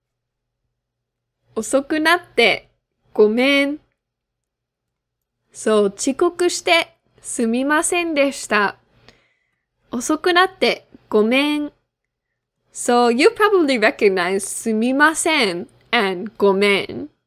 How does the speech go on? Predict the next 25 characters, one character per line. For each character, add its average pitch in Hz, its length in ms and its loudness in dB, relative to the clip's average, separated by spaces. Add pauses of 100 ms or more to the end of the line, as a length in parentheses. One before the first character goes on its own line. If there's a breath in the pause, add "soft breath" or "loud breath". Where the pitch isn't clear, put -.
(840)
These 349 200 2
are 453 140 4
words 311 280 0
that 254 180 0
we 220 100 -2
use 196 400 -2
to 180 240 0
apologize. - 1040 -4 (1080)
So 226 300 2
if 233 200 2
we 302 80 2
want 381 240 4
to 302 120 4
apologize 233 600 2
for 226 240 2
something 214 560 -2
specific, - 1120 -2 (520 soft breath)
uh, 202 580 2
we 220 140 2
want 240 200 0
to 269 80 -6
take 240 240 -4
the 180 260 -4
te 339 200 2
form 294 500 -4